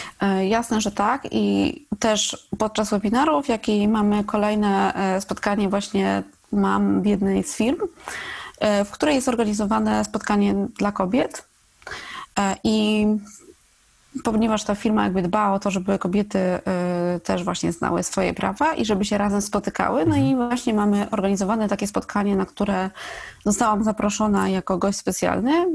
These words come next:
Speaker 1: No i będę właśnie mówić na temat tego, jak dbać o swoje prawa w pracy, ale to sp-, to szkolenie jest skierowane właśnie nie tylko dla kobiet, które mogą być ofiarami różnych nieuczciwych praktyk,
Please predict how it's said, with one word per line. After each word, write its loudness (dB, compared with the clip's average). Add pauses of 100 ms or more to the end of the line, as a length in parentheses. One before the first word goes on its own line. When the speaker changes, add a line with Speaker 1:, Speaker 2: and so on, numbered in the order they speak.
(120)
Speaker 1:
No 4
i 4
będę 2
właśnie 0
mówić 2
na 2
temat 0
tego, 0
jak 0
dbać -2
o -8
swoje -2 (440)
prawa 0
w -12
pracy, -2 (120)
ale 2
to -2 (100)
sp-, -20 (200)
to 0
szkolenie 0
jest -2
skierowane 0
właśnie 0
nie 4
tylko 0
dla -2
kobiet, -2 (400)
które 2
mogą 2
być -2
ofiarami 2
różnych 0
nieuczciwych -2
praktyk, 0